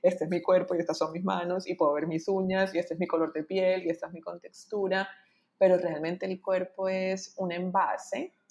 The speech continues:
eh, en donde ahí está nuestra alma, es un, es un envase que es transitorio, eh, cuando nos vayamos, o sea, que, y además que está cambiando de todo el tiempo, yo recomiendo que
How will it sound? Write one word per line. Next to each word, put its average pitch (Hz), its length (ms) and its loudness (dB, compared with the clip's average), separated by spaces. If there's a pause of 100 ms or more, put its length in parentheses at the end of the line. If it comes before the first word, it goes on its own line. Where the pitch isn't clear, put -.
(100)
eh, 160 420 -10
en 160 140 -6
donde 147 220 -10
ahí 139 220 -4
está 160 580 -6
nuestra 156 680 -4
alma, 151 340 -8
es 165 140 -14
un, 165 320 -12 (100)
es 170 120 -20
un 170 100 -10
envase 170 420 -6
que 170 80 -6
es - 120 -14
transitorio, 165 1080 -2 (480)
eh, 160 380 0
cuando 156 680 0 (100)
nos 156 180 -4
vayamos, 143 380 2
o - 40 -14
sea, 170 120 2
que, - 140 -10
y 165 60 4
además 156 260 0
que 175 60 -8
está 175 240 -2
cambiando 175 460 -6
de 170 100 -8
todo 165 280 2
el 165 160 2
tiempo, 165 720 -4
yo 151 340 -6
recomiendo 165 680 -4
que 175 240 -2